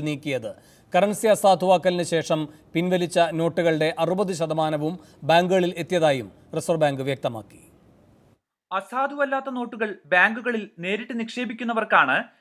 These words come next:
Speaker 2: പിൻവലിക്കൽ പരിധിയിൽ ഇളവ്. രണ്ടായിരത്തിന്റെയും അഞ്ഞൂറിന്റെയും പുതിയ നോട്ടുകളും നൂറ്, ഇരുപത്,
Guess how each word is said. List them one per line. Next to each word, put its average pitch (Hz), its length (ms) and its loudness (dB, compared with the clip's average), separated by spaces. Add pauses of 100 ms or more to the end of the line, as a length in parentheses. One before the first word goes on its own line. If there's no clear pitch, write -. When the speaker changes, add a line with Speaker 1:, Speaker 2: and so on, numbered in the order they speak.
(160)
Speaker 2:
പിൻവലിക്കൽ 262 580 -2
പരിധിയിൽ 180 360 -4 (160)
ഇളവ്. 104 280 -2 (680)
രണ്ടായിരത്തിന്റെയും 196 760 4 (200)
അഞ്ഞൂറിന്റെയും 202 680 -2
പുതിയ 185 280 -4
നോട്ടുകളും 196 420 -4 (420)
നൂറ്, 254 340 4 (240)
ഇരുപത്, 240 320 0